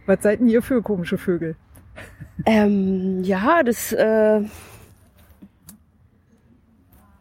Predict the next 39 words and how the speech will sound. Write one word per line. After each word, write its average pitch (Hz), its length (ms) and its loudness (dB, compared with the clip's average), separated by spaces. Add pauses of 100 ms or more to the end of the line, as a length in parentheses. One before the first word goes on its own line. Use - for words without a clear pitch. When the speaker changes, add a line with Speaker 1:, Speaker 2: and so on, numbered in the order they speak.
(420)
Speaker 2:
wir 190 140 -12
sind 220 140 0
ja 254 60 6
eine 226 160 4
Gang 214 340 6 (460)
und 226 220 2
in 220 200 2
so 220 80 2
einer 208 160 0
Gang 196 300 2
hat 269 100 0
man 233 160 0
ja 214 300 0 (400)
üblicherweise 220 760 0
ein 220 100 4
Erkennungszeichen 294 800 0
und 269 120 -4
unseres 247 340 -2
ist 269 160 -2
eben 262 200 4
die 240 80 -2
Kutte. 330 360 0
Wir 269 80 4
haben 247 120 4
alle 233 200 2
so 220 100 -2
einen 226 200 -2
Nonstop 226 300 -4
Schwitzen - 380 -6
Aufnäher 285 460 0
drauf. 277 380 -4 (720)
Genau. 196 240 2 (600)
Speaker 1:
Ihr 214 60 0
habt 190 120 2
auch 277 40 4
eine 226 120 4
Fahne 226 340 0
dabei, 156 360 -2
ne? 185 180 -6